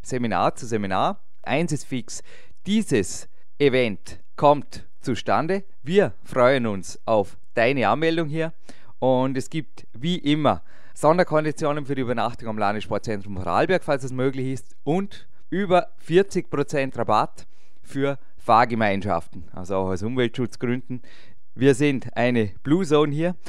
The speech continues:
Alle, die übrigens noch nie in Dornbirn waren und sich da ein wenig ein Bild machen wollen, ich sag nur, der Kurzfilm ist es wert, gesehen zu werden. Einfach YouTube, Dornbirn Impressionen eingeben,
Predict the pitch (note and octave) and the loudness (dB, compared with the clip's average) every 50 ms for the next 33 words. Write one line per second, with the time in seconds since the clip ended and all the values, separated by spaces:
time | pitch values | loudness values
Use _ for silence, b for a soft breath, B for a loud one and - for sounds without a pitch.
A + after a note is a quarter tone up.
0 | B B - - D3 E3 E3+ D#3+ D3 D#3 D3 C#3 C#3 C#3+ C#3 C3 A2 C#3 B2 A2+ | B B 6 8 8 10 8 8 8 6 6 4 4 2 2 2 0 0 0 0
1 | B2+ D3 D#3 D#3 C#3+ A#2+ B2 A#2+ C3+ D3+ D3+ C#3 C3 B2+ B2 B2+ C#3 D3 - - | 0 0 0 0 2 4 6 6 6 6 4 4 6 8 8 8 8 6 2 0
2 | C3 C#3+ D#3 - D3 A#2+ - - C3+ C3 B2+ B2 A2+ G#2 - - - A#2 A#2+ A#2+ | -2 -2 -2 -2 -4 -6 -2 2 4 6 6 4 4 0 -4 -6 -4 -4 -2 -2
3 | A#2 A#2 - - - G2+ A2+ C3+ D#3 F#3 D#3 A#2+ - - - - G2+ G#2+ G#2 G#2+ | -2 -4 -4 -6 -2 2 4 4 4 4 4 2 0 -2 -4 -2 -2 -2 0 -2
4 | C#3 D#3 D3+ C#3 B2 A#2 A#2+ C#3 C3 C3+ C#3 C#3 D#3 D3 C3 D#3 E3+ B B B | -2 -2 0 2 2 2 2 4 4 6 6 6 4 2 -2 -6 -6 B B B
5 | B B B - - C3 A2+ C3+ B2+ C3 C3+ C#3+ C#3+ C#3 C3 A#2+ - - - - | B B B -6 -4 0 2 2 2 2 2 2 4 4 4 2 -2 -4 0 2
6 | C3+ A#2+ - - D#3+ F3 E3+ - - D3 C3+ B2+ G#2 C#3+ E3+ E3+ - - C3+ G#2 | 2 2 4 4 2 2 4 2 0 0 0 0 0 0 -2 0 0 0 -2 0
7 | G#2 A#2+ C3 C3 C3+ B2+ - - A#2+ A2 B2 C3 D3+ D3+ - - C#3+ C#3+ D3 D3+ | 2 4 4 4 4 2 -2 -4 -2 0 2 2 0 0 -2 -2 2 4 4 4
8 | D3 D#3 - - A#2 B2+ B2+ A#2 G2 B2+ C#3+ E3 E3+ - - D#3+ E3 F3 - - | 4 2 0 0 0 0 0 -2 0 0 0 0 2 2 4 4 4 4 2 -4
9 | - - - A#2 A#2 A#2+ C#3+ D3+ D3 C3 - C3+ C#3+ C3+ B2+ C3 C3 - - C3+ | -8 -6 -2 2 2 2 2 2 -2 -2 -4 -4 -6 -2 -2 -2 -2 0 0 2
10 | A#2+ A#2+ C#3+ D3+ C#3 B2 A2 A#2 C3 C3+ B2+ B2+ C#3+ C#3+ C#3+ | 2 2 2 2 0 0 0 0 0 0 0 0 0 0 -2